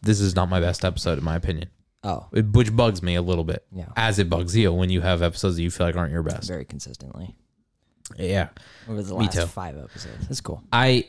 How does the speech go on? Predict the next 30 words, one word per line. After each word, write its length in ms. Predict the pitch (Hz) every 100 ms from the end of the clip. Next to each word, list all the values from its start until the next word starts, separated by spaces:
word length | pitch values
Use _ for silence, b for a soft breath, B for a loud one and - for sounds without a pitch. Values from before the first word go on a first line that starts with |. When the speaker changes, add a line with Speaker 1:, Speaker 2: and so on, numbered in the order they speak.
| -
Speaker 2:
It's 120 | -
fine. 200 | 85 90 _ -
Speaker 1:
I've, 280 | 123 110 127
yeah, 220 | 143 123
I've, 140 | 101 160
Speaker 2:
I 20 |
thought 100 | -
Speaker 1:
I've 180 | - 110
had 280 | 135 143
Speaker 2:
you 40 | 139
Speaker 1:
the 60 |
Speaker 2:
don't 160 | 131 135
like 200 | 120 120
this 120 | 120
episode? 400 | 131 131 170 190 - _ _ _ _ _ _
Speaker 1:
No, 200 | 160 196
I 120 | 131
think 180 | 170 214
the 80 | 147
episode 340 | 135 135 123
i-, 40 | 101
itself 500 | 98 110 - 156 151
is 100 | 113
pretty 200 | - 104
good. 260 | 95 87 -
I 160 | 110 131
just 160 | 123
don't 160 | 113 107
think 140 | 98 92
I, 160 | 95